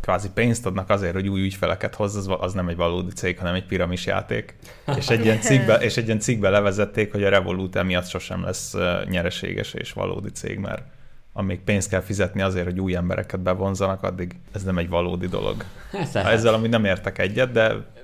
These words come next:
Speaker 1: voltak logikus meglátásai
Speaker 2: Vo-,
Speaker 1: ennek a
Speaker 2: volt.
Speaker 1: cikknek, csak nem emlékszem rá elég
Speaker 2: Hát ez
Speaker 1: jól.
Speaker 2: logikus, de másodszorban meg mennyi marketing költség az, amit, amit elpuffogtatott volna.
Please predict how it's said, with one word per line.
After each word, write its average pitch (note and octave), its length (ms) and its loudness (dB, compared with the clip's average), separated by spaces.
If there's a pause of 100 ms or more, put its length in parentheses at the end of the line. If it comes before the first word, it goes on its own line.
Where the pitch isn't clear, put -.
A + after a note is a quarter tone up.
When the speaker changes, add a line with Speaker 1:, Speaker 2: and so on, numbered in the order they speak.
(220)
Speaker 1:
voltak A#2 560 4
logikus G#2 440 0
meglátásai F#2 680 -2
Speaker 2:
Vo-, F#2 60 0
Speaker 1:
ennek F#2 200 -2
a C#3 40 2
Speaker 2:
volt. C#3+ 120 4
Speaker 1:
cikknek, F#2+ 260 -2
csak - 120 -14
nem G#2+ 140 2
emlékszem F#2 460 -2
rá F#2+ 120 -2
elég F#2+ 140 -4
Speaker 2:
Hát G#2 120 -2
ez B2+ 80 2
Speaker 1:
jól. G2+ 100 -2
Speaker 2:
logikus, G2+ 440 -2
de G2 80 -2
másodszorban F#2+ 1000 -4
meg G2 160 -2
mennyi F#2 300 -2
marketing D#2 600 -6
költség D#2 800 -6 (120)
az, F2 200 -8
amit, D#2 360 -8 (240)
amit D#2 300 -8
elpuffogtatott D#2 1000 -8
volna. D2+ 520 -6